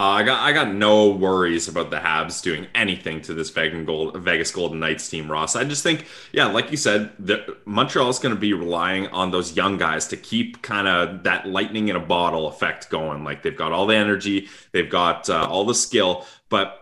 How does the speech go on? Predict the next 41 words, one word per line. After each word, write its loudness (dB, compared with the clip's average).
when 0
you 2
go 4
up 2
against -2
a -6
structured 0
team -2
like 0
the -4
Vegas 2
Golden 0
Knights, -2
like, -2
I 0
think -2
the, 2
the -6
shock 0
and -2
alarm 2
that 0
the 0
Habs 2
are 0
gonna 0
feel 4
in 0
game 0
one 0
after 2
being -2
used 2
to 2
playing 0
a, -2
a -4
gazillion 2
games 0
up 2
against -2